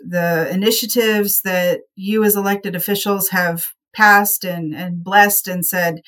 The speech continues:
you know, "Go forth and do it." I'm gonna do it. And I'm gonna come back for direction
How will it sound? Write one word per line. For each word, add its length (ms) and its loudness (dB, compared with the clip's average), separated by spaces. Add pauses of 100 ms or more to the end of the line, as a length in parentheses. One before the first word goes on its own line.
(360)
you 80 0
know, 180 2 (200)
"Go 160 4
forth 280 0
and 100 -2
do 140 0
it." 80 2
I'm 140 2
gonna 220 -2
do 220 2
it. 160 -4 (680)
And 320 4
I'm 120 4
gonna 200 0
come 180 0
back 220 4
for 140 -2
direction 760 0